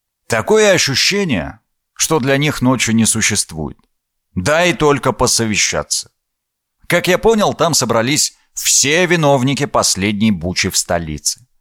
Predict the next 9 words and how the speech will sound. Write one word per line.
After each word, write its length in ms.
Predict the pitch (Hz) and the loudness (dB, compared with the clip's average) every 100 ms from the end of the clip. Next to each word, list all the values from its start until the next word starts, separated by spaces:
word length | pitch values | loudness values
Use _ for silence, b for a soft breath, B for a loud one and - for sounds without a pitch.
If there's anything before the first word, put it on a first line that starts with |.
| _ _ B B | _ _ B B
Архимаг 500 | 95 117 208 240 - | -4 0 2 2 0
весьма 380 | 170 147 175 180 | 0 0 2 2
элегантно 960 | 160 143 104 170 185 - 131 117 98 87 | 2 -2 0 0 0 0 2 2 2 2
выторговал 720 | 135 - 92 92 90 85 - _ - | 0 -2 0 2 2 0 -8 _ -2
огромные 640 | 135 139 185 180 160 139 | 0 2 2 2 2 2
скидки 480 | - - 165 185 104 | 2 0 -2 -4 -4
на 160 | 90 90 | -2 0
сумму 340 | 113 107 98 | 2 2 2
вознаграждения, 1120 | 104 101 107 113 117 113 226 196 90 71 | 2 0 0 2 0 0 -2 0 0 -2